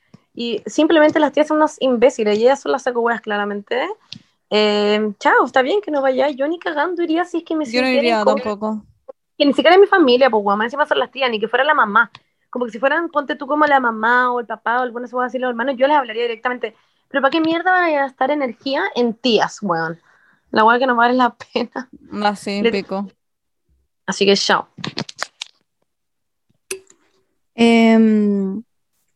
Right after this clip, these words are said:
Speaker 3: yo siento que tu pololo igual podría hacer más.
Speaker 2: No sabemos. A veces, o sea,
Speaker 3: Sí,
Speaker 2: hay
Speaker 3: como
Speaker 2: gente
Speaker 3: que no
Speaker 2: muy
Speaker 3: sabemos
Speaker 2: saco
Speaker 3: lo que
Speaker 2: wea,
Speaker 3: dicen,
Speaker 2: como
Speaker 3: ¿no?
Speaker 2: que no sabemos.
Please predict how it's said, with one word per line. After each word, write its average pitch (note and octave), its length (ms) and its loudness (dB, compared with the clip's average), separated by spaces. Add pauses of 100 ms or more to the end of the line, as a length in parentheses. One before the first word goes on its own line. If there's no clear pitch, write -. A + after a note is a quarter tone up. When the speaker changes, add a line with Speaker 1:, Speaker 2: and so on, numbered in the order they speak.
(480)
Speaker 3:
yo G#3+ 260 0
siento B3 380 2
que A3 360 0
tu A3+ 180 -2
pololo G#3+ 300 -2
igual A3 180 -2
podría A3 280 0
hacer G#3+ 160 -10
más. - 360 -10 (1500)
Speaker 2:
No A3+ 160 -4
sabemos. G3+ 760 0
A G#3 120 2
veces, B3+ 260 0
o D4 80 -6 (200)
sea, G#3+ 160 -8
Speaker 3:
Sí, G4+ 120 4
Speaker 2:
hay F#4 140 6
Speaker 3:
como B3 180 2
Speaker 2:
gente B3+ 80 2
Speaker 3:
que - 40 4
no C#4 60 6
Speaker 2:
muy D4 60 2
Speaker 3:
sabemos D4+ 260 4
Speaker 2:
saco D#4 80 2
Speaker 3:
lo D4+ 60 -4
que G#3+ 60 2
Speaker 2:
wea, G#3 120 2
Speaker 3:
dicen, G3 120 -2
Speaker 2:
como G3 140 -6
Speaker 3:
¿no? G3 60 -8
Speaker 2:
que G3+ 240 -8 (640)
no A3+ 380 -2
sabemos. F#3+ 720 -4